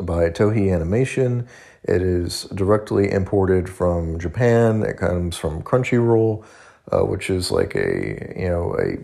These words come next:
you know, anime streaming web service. Uh, so I have no doubt that that movie will be eventually streaming online very soon. But however, it just came out in theaters after a two-year delay because of covid. So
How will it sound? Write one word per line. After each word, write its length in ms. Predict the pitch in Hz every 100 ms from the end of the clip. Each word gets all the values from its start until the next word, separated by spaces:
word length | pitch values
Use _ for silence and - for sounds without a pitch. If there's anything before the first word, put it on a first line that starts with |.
| - -
you 80 | 98
know, 160 | 87 85
anime 340 | 98 98 98 90
streaming 480 | - 98 90 87 -
web 260 | - 98 104
service. 680 | - 104 98 95 95 - - -
Uh, 220 | 98 -
so 220 | - 85
I 100 | 82
have 200 | 90 85
no 220 | 92 98 101
doubt 360 | 95 92 -
that 160 | - -
that 180 | 82 90
movie 320 | 92 90 90
will 140 | 85
be 220 | 95 85
eventually 640 | 82 90 98 - 92 85 92 - - -
streaming 500 | - - 135 127 117
online 520 | 104 95 95 92 87
very 220 | 78 78
soon. 400 | 82 - 101 110
But 320 | 110 90 90 -
however, 420 | 90 101 98 87
it 120 | -
just 180 | 104 -
came 220 | 104 95
out 160 | 82 76
in 140 | -
theaters 460 | 123 135 135 127 -
after 280 | 95 - -
a 140 | -
two-year 380 | 92 131 127 113
delay 320 | 98 92 90
because 300 | 90 - 80
of 40 | 78
covid. 460 | 82 73 55 50 - - - - _
So 300 | - - -